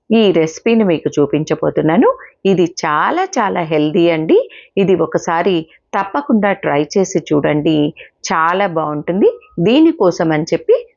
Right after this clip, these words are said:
మునక్కాయలు అంటారు కదా, డ్రమ్ స్టిక్స్, మొరింగా అని కూడా అంటుంటారు. ఈ మునక్కాయల్ని తీసేసుకునేసి, ఈ విధంగా దీన్ని బాగా కడిగేసుకునేసి, ఈ ములక్కాడలంతా కూడా మనము ఈ సన్న సన్న ముక్కలుగా ఈ విధంగా కట్ చేసేసుకోవాలి.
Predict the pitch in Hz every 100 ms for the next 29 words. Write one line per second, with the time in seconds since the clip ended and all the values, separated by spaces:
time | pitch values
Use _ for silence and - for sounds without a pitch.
0 | _ 180 196 247 - 240 185 165 156 151
1 | 160 - 302 523 233 160 170 175 - -
2 | 165 - 254 208 151 151 180 185 185 156
3 | - 156 160 151 160 147 156 180 440 -
4 | - - 240 247 180 196 - 226 202 170
5 | 160 156 - 170 170 165 156 165 - 466
6 | - - _ 220 302 311 196 165 165 190
7 | 170 165 190 370 208 160 156 185 180 147
8 | - 160 - 165 147 151 370 466 - _
9 | 226 233 185 185 202 - 196 165 156 151
10 | 170 165 165 320 381 208 220 415 - _
11 | _ 202 214 226 190 208 294 233 185 160
12 | 151 - 151 143 339 254 180 147 151 170
13 | 294 208 - 170 160 151 - 151 139 139
14 | 139